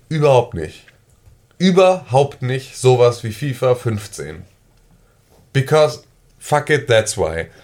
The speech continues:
Dieses Spiel ist so kaputt. Ich weiß nicht, ob es nur meine Version ist. Dann finde ich's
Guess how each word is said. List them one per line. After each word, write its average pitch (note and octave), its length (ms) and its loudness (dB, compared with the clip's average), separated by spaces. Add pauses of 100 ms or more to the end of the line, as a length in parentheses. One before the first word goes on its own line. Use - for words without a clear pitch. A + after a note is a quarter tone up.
(1000)
Dieses G#3 320 -4
Spiel F#3 340 -4
ist - 200 -4
so B3+ 200 2
kaputt. G#3+ 600 0 (640)
Ich C3+ 160 -2
weiß B3 240 2
nicht, G#3+ 160 -2
ob F#3+ 80 -4
es D#3 120 -6
nur F3 160 2
meine G#3+ 340 2
Version E3 460 2
ist. - 340 -8 (440)
Dann A3+ 320 0
finde G3 240 0
ich's - 320 -8